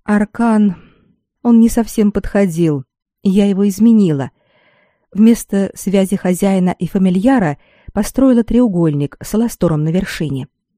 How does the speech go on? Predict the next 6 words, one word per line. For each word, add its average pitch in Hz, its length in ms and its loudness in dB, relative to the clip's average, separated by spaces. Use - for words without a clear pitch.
Ну, 254 480 2
и 208 80 -2
ещё 180 300 -2
кое-что 190 600 0
поменяла». 175 640 -2
«Поменяли», 175 960 2